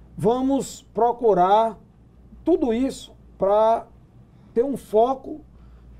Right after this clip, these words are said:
na impor-, na influência da cultura árabe no Nordeste brasileiro, que é muito grande.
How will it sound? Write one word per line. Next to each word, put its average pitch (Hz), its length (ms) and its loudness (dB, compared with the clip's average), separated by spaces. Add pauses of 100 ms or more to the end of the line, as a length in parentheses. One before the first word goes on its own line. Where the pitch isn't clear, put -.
(140)
na 240 360 -2
impor-, 262 440 0
na 233 160 0
influência 247 640 0
da 226 140 2
cultura 190 420 0
árabe 208 600 2
no 220 160 -4
Nordeste 214 440 -2
brasileiro, 233 540 -2
que 269 180 -8
é 302 200 4
muito 370 200 -6
grande. 175 460 -4